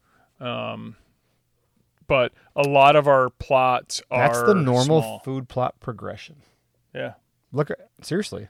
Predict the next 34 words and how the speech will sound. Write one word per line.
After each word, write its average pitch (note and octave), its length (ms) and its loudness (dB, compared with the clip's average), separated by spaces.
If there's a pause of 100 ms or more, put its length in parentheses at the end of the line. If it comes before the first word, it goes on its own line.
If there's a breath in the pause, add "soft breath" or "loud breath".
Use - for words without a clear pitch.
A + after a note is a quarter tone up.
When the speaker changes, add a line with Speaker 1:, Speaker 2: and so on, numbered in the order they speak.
Speaker 1:
But F#3 140 6
it F3 140 8
took G3+ 220 4
years, D#3+ 600 0
it C#3+ 200 -6
took D#3+ 160 -4
years D3 600 -2
to C#3+ 100 -2
get B2+ 380 -2
Speaker 2:
Took C#3 120 -6
Speaker 1:
my C#3 60 0
Speaker 2:
ten, F#3 140 2
Speaker 1:
dad C3+ 280 4
Speaker 2:
ten E3 160 2
Speaker 1:
to C3 60 2
Speaker 2:
years. B2 320 0
Speaker 1:
pull C3+ 460 2
our B2 200 0
field C3 340 -2
out B2 140 0
of A#2 120 -4
ag A#2+ 340 -4
so - 140 -8
we B2+ 80 -8
could B2 160 -12
do B2+ 120 -6
it A#2+ 80 -6
ourselves A#2 500 -6
and A#2 120 -10
leave A#2 220 -10
the A2+ 100 -12
corn A#2+ 340 -10
standing. A2 540 -14
So A#2 320 -6